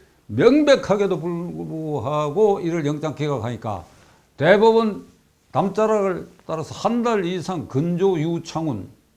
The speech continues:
그걸 전국 삼천이백 명 법관들이 그걸 늘 보-, 보-, 보고 있지요. 유-, 유튜브나 인터넷을 통해서. 그리고 서울고등법원과 서울지방법원 판사들은 출근길에 그걸 늘 봤죠. 한 달 이상을.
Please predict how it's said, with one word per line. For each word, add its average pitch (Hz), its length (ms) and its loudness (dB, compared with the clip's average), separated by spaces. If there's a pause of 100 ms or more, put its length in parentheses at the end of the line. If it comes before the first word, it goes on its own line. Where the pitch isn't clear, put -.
(760)
그걸 214 240 -2
전국 220 300 2
삼천이백 196 520 -2
명 190 160 -2
법관들이 180 560 -4
그걸 170 180 -2
늘 160 180 0
보-, 156 260 0
보-, 139 160 -8
보고 180 260 0
있지요. 202 600 -2
유-, 160 240 -2 (320)
유튜브나 175 560 -2
인터넷을 170 500 -4
통해서. 175 480 -6 (400)
그리고 185 440 -2 (380)
서울고등법원과 185 920 2
서울지방법원 175 760 -2
판사들은 170 520 -2
출근길에 180 520 -6
그걸 170 240 -6
늘 175 200 -4
봤죠. 165 320 -4
한 165 160 -8
달 160 140 -4
이상을. 175 400 -6